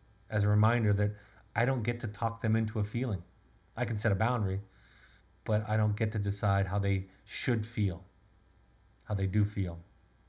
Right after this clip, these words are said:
The heroic journey, no matter what the details are, is always an inward journey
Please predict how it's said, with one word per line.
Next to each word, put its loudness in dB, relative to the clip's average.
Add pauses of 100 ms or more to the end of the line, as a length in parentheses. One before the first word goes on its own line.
(1500)
The 2
heroic 2
journey, 2
no 2
matter 4
what 0
the -2
details 2
are, 4
is 0
always 2
an 0
inward 2
journey 0